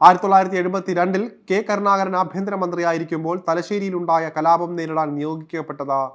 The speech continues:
എ എസ് പി ആയിരുന്ന ഡോവലിനായിരുന്നു. അന്ന് കലാപകാരികളെ മുഴുവൻ പകൽ വെളിച്ചത്തിൽ അവതരിപ്പിച്ച ഇരകൾക്കൊപ്പം നിന്ന കലാപത്തെ നിയന്ത്രണ വിധേയമാക്കിയ ഡോവലിന്റെ തന്ത്രം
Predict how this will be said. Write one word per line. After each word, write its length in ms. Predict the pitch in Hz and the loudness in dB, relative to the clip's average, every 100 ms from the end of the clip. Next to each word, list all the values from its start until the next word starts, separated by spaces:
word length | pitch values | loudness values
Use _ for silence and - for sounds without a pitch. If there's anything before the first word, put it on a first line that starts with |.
| _ _ _ _ | _ _ _ _
എ 60 | 185 | 0
എസ് 220 | 226 226 | 0 -2
പി 60 | 190 | -2
ആയിരുന്ന 300 | 160 147 147 | -2 -2 -6
ഡോവലിനായിരുന്നു. 800 | 135 127 143 135 123 107 101 - _ _ _ _ _ _ - | -6 -6 -6 -6 -8 -10 -14 -20 _ _ _ _ _ _ 6
അന്ന് 360 | 214 226 202 196 - _ | 6 6 4 0 -16 _
കലാപകാരികളെ 680 | 170 208 247 226 214 202 196 | 8 10 10 8 6 4 0
മുഴുവൻ 460 | 180 175 175 180 156 | 0 0 -2 -4 2
പകൽ 240 | 175 175 214 | 2 2 0
വെളിച്ചത്തിൽ 500 | 202 185 190 180 170 | -2 -4 -4 -2 0
അവതരിപ്പിച്ച 540 | 160 170 170 170 156 | 0 -4 -6 -6 -6
ഇരകൾക്കൊപ്പം 760 | 160 175 202 202 196 180 180 175 | -4 -2 -2 -2 -4 -4 -6 -6
നിന്ന 380 | 160 160 151 151 _ _ - | -6 -4 -4 -6 _ _ 2
കലാപത്തെ 480 | 170 196 202 202 185 | 8 8 6 0 -4
നിയന്ത്രണ 420 | 175 190 196 190 | -4 -4 -4 -4
വിധേയമാക്കിയ 800 | 175 131 165 180 165 156 - 156 | -4 -4 -4 0 -2 -2 -6 -8
ഡോവലിന്റെ 520 | 143 147 165 165 160 | -6 -6 -4 -6 -8
തന്ത്രം 460 | 147 143 156 147 101 | -4 -4 0 -2 -4